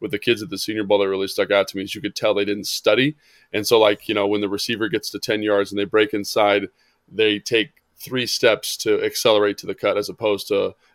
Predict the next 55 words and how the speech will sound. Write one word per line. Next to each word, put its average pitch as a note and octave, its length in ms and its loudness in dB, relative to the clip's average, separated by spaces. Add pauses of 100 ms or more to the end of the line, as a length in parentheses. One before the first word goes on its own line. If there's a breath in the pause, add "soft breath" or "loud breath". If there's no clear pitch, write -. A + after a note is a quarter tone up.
like, G2 160 -6
a G#2 60 0
one-two G#2+ 420 -2
T G#2+ 220 -4
cut, - 260 -4
right? G2 260 -2
Because G#2 380 0
they've, G2+ 400 0 (400)
they A2+ 120 -2
don't A2 200 2
know, B2+ 380 2
right? A2 260 2
And A2 160 -6
Benjamin A#2 380 -2
Saint G#2 180 -6
Juste A2 220 -12
is F#2+ 80 -12
always A#2 320 -2
a G2+ 80 -6
guy F#2+ 380 -2 (320 soft breath)
who G#2+ 60 -10
seems G#2 360 -6
to F2+ 120 -8
know, F#2+ 380 -6 (340 soft breath)
right? G#2 200 4
And G#2+ 120 -2
so A#2 120 4
I A2 60 4
think, C3 340 0 (480)
you B2+ 120 -8
know, G#2+ 200 0
and, C3 180 -2
and D3+ 160 0
I D3 80 6
think E3 140 2
that's D#3 180 2
the, - 100 -6 (200)
maybe D3 360 0
the A2+ 100 -2
point C3+ 380 -4
of A2 120 -10
this G#2+ 160 -4
conversation G#2 580 -4
right G2 160 -6
now G#2+ 300 0
is G2+ 80 -4
that G#2+ 100 2
it G#2+ 140 -2
doesn't D#3+ 280 2
matter A2+ 380 2
if G2+ 120 -6
he's A2+ 160 -10
a - 40 -8
true A2+ 380 -6
one. F#2+ 460 -6